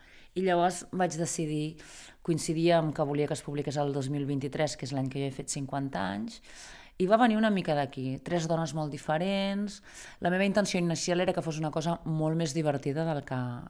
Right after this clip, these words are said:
que ha acabat sent. Que sí que té punts d'humor, però, bueno, no...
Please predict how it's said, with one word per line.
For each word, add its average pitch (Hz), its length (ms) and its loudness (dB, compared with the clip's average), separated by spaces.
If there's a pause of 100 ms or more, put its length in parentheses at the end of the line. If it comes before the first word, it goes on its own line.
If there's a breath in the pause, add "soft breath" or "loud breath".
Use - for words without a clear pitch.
(100)
que 135 80 -4
ha 123 100 -2
acabat 127 380 -6
sent. - 240 -10 (840 soft breath)
Que 156 160 2
sí 160 160 2
que 139 80 2
té 127 160 0
punts 143 380 0
d'humor, 202 640 4 (600 loud breath)
però, 156 200 6 (1120)
bueno, 131 300 0 (160)
no... 139 240 -2